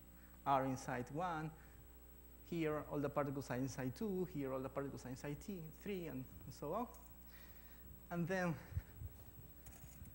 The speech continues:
here I'm defining neighborhoods of these configurations. Yes, so I'm calling this the subset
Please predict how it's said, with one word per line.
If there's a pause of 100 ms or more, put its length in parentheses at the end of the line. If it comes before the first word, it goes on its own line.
(720)
here
I'm (240)
defining (1040)
neighborhoods (3500)
of
these
configurations. (880)
Yes, (280)
so (280)
I'm
calling
this (1040)
the
subset